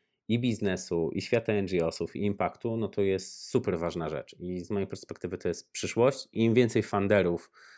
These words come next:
e, z tym mindsetem łączącym te elementy będzie,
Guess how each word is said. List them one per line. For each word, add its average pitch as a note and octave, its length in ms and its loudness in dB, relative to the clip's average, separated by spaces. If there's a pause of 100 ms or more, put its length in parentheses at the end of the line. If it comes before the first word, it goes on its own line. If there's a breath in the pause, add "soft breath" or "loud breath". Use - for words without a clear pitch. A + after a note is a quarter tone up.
(460 loud breath)
e, F2 200 -4
z - 80 -10
tym F#2+ 240 -2
mindsetem F#2+ 560 0
łączącym F#2+ 580 -2
te E2+ 340 -6
elementy E2+ 640 -4 (320 soft breath)
będzie, F#2+ 520 6